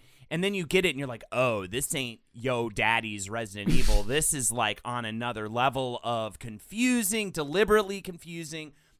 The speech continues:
Speaker 1: deliberately trying to put you in this headspace and tell you, I, I don't know, an actual, like, s-, psychological thriller story that isn't just, like, nailed down in, on, in, on many levels, that's purposely trying to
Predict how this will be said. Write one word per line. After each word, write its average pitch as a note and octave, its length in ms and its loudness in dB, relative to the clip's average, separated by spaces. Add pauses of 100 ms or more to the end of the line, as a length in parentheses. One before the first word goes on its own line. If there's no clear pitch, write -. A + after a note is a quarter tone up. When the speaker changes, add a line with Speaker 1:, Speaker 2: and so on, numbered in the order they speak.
Speaker 1:
deliberately E3 1000 2
trying D#3 320 -4
to D3 80 -4
put D#3 200 -4
you D3+ 140 -4
in C3+ 120 -4
this B2+ 240 -8 (300)
headspace D#3+ 540 0
and D#3+ 160 -8
tell A#3+ 300 2
you, E4+ 360 0
I, G#3 120 -8 (100)
I B3+ 140 2
don't G3+ 160 0
know, C#3 260 2
an C#3 140 -6
actual, E3 560 -2
like, C3 360 -2 (460)
s-, - 340 -2 (100)
psychological D#3 840 2
thriller E3 600 2
story A3+ 680 2
that F#3 160 0
isn't D#3 280 -6
just, D3 200 -6
like, D#3+ 180 -6
nailed C3+ 420 0
down C#3 480 0 (400)
in, D#3 240 -6
on, C#3+ 280 -2
in, D3 200 -12 (160)
on C#3+ 240 -2
many D3 240 -2
levels, D3 560 2
that's B2+ 280 -12 (100)
purposely D#3 580 -2
trying C#3+ 400 -2
to C3+ 400 -6